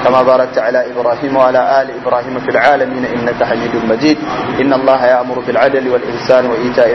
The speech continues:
dhil qurba wa yanha 'anil fahsha'i wal munkari wal baghi يعظكم لعلكم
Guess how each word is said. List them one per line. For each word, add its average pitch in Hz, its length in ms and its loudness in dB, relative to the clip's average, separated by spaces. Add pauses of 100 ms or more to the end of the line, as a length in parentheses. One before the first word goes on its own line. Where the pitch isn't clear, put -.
dhil 113 160 -2
qurba 139 320 4 (320)
wa 123 120 2
yanha 123 360 0
'anil 123 160 -6
fahsha'i 127 720 2
wal 120 240 -2
munkari 123 400 0
wal 117 240 0
baghi 147 240 4 (400)
يعظكم 135 560 0
لعلكم 131 540 2